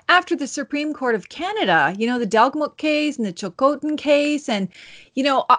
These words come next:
I get questions all the time when I am, you know, teaching classes or speaking in the public about these cases. And, you know, people will say to me,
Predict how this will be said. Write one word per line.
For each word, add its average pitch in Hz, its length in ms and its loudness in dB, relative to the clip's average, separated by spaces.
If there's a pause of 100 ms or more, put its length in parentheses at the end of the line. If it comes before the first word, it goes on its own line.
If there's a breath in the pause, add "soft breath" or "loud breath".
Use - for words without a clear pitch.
I 269 140 2
get 320 220 0
questions 311 540 -4 (120)
all 302 300 -2
the 269 100 -8
time 233 580 -2 (240 soft breath)
when 214 340 0
I 202 480 0
am, 202 600 2 (100)
you 214 140 2
know, 185 180 0
teaching 165 420 -6
classes 311 560 2
or 202 120 0
speaking 208 400 -4
in 185 80 0
the 165 80 -2
public 285 640 4
about 240 320 2
these 240 200 -4
cases. 294 560 0
And, 214 280 0 (300 loud breath)
you 233 100 2
know, 233 120 4
people 226 320 2
will 240 80 4
say 277 280 4
to 254 60 0
me, 247 280 2